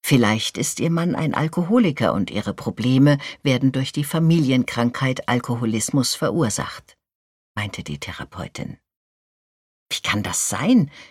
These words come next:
fragte Patricia. „Die meiste Zeit trinkt mein Mann nicht.“ Die Therapeutin versuchte dann, mehr über Patricias Vergangenheit herauszufinden.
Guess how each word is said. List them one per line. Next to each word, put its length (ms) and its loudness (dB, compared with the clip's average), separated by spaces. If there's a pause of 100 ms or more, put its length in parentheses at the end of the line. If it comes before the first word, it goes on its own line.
(120)
fragte 340 -4
Patricia. 600 -8 (360)
„Die 60 6
meiste 400 6
Zeit 280 0
trinkt 340 2
mein 200 4
Mann 240 2
nicht.“ 460 -8 (1800)
Die 80 4
Therapeutin 680 2
versuchte 560 0
dann, 460 2
mehr 380 4
über 200 -2
Patricias 680 -2
Vergangenheit 680 0
herauszufinden. 960 -6